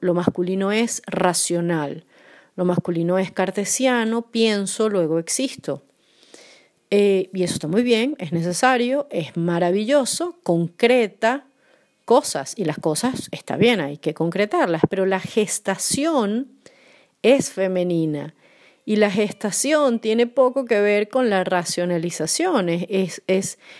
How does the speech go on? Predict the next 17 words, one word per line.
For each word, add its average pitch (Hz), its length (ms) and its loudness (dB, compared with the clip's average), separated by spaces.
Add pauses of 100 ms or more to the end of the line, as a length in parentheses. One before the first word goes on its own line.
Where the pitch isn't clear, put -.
(120)
es 190 140 -2
el 226 100 4
sentir. 185 840 0 (840)
Y 214 140 4
en 214 80 4
la 214 80 2
medida 214 240 0
que 320 100 0
nos 294 120 0
conectamos 220 540 -2
con 294 280 0
nuestro 285 300 -2
sentir, 277 800 -2
nos 196 140 -2
vamos 262 260 2
sintiendo 185 440 0
libres. 156 680 -4